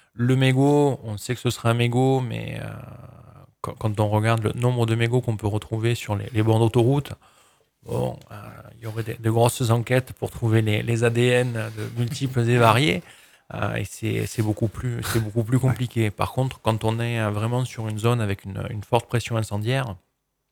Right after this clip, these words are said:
le, le travail pluridisciplinaire, euh, des, euh, des, des forces de l'ordre, donc, euh, police ou gendarmerie, de l'agent de l'O N F et, et du sapeur-pompier qui constituent la, les cellules Vulcain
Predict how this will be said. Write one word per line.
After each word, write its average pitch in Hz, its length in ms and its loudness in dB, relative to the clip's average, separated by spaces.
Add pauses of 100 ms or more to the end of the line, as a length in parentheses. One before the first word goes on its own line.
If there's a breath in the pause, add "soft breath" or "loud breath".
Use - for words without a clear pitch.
(240)
le, 110 160 -2
le 110 100 0
travail 110 380 2
pluridisciplinaire, 117 1080 -4 (540 soft breath)
euh, - 140 -8
des, 104 320 -8
euh, 101 220 -8
des, 98 160 -10
des 107 140 -2
forces 117 360 -2
de 107 80 2
l'ordre, 131 400 0
donc, 107 340 -14
euh, 110 60 -8 (100)
police 113 480 -2
ou 120 60 -6
gendarmerie, 110 720 -2 (440 soft breath)
de 117 100 0
l'agent 120 280 2
de 117 100 4
l'O 113 180 4
N 117 260 0
F - 160 -10 (140)
et, 110 380 -6
et - 20 0
du 107 100 -6
sapeur-pompier 107 680 -4
qui 113 120 -12
constituent - 560 -8
la, 107 380 -4
les 110 100 -2
cellules 110 380 -4
Vulcain 113 500 -4